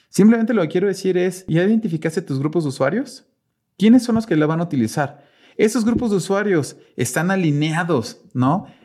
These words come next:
A lo que, a lo que, a las funcionalidades de tu aplicación, que a su vez deben de estar alineadas a la percepción que, que tiene ese cliente, que a la vez está alineada, ¿no? A la, a la propuesta de valor. Bueno, todo ya de pronto se convierte en una escalerita.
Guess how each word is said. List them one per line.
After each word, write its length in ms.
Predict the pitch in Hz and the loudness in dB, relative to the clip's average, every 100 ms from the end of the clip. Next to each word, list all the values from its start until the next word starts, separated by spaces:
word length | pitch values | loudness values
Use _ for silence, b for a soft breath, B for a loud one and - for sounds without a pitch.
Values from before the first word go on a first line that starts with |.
| B | B
A 360 | - 113 110 113 | -8 -4 -2 0
lo 280 | 117 113 110 | 2 2 0
que, 260 | 113 107 | -2 0
a 100 | 110 | -2
lo 120 | 107 107 | -4 -4
que, 420 | 104 101 101 101 | -4 -2 -2 -2
a 60 | 110 | -4
las 100 | 104 | 0
funcionalidades 460 | 117 113 113 160 | 0 0 0 -2
de 40 | 151 | -4
tu 60 | |
aplicación, 720 | 120 120 117 - 135 190 240 B B B - | -6 -6 -8 -4 0 0 0 B B B -4
que 100 | 156 | -2
a 80 | |
su 180 | 143 170 | 0 0
vez 160 | 170 190 | 2 0
deben 240 | 214 220 | 0 0
de 40 | 180 | -4
estar 220 | 160 175 | 0 0
alineadas 960 | 190 170 147 151 156 175 160 127 - - B B - | 0 -2 -2 0 0 0 0 -2 -8 -20 B B -4
a 80 | |
la 180 | 131 131 | -2 0
percepción 600 | 143 127 135 113 151 151 | 0 -2 -2 -4 -2 -2
que, 260 | 156 170 156 | -2 -2 -2
que 220 | - 110 | -2 -2
tiene 180 | 113 143 | 0 -2
ese 180 | 147 123 | -2 -2
cliente, 480 | 120 127 135 165 | 0 2 0 -2
que 80 | 160 | -4
a 40 | 120 | -4
la 100 | 120 | -2
vez 380 | 123 139 151 | -2 -2 -4
está 180 | 151 151 | -6 -4
alineada, 920 | 143 147 143 139 139 147 147 120 B B B B | -2 0 -2 -2 0 0 0 -2 B B B B
¿no? 220 | 110 123 | 2 4
A 80 | 147 | 2
la, 80 | 110 | -2
a 200 | 110 104 | -2 -4
la 80 | 101 | -2
propuesta 380 | 104 120 123 147 | -4 -4 -4 -4
de 80 | |
valor. 300 | 123 101 117 | -2 -2 -4
Bueno, 280 | 165 101 78 _ _ _ | -2 -4 -6 _ _ _
todo 260 | 110 139 190 | 2 2 2
ya 120 | 175 | 0
de 60 | |
pronto 180 | 156 151 | -2 -4
se 80 | 147 | -2
convierte 240 | 120 120 | -2 0
en 20 | 135 | -2
una 80 | |
escalerita. 560 | 127 101 95 104 104 - | -2 -4 -4 -4 -6 -12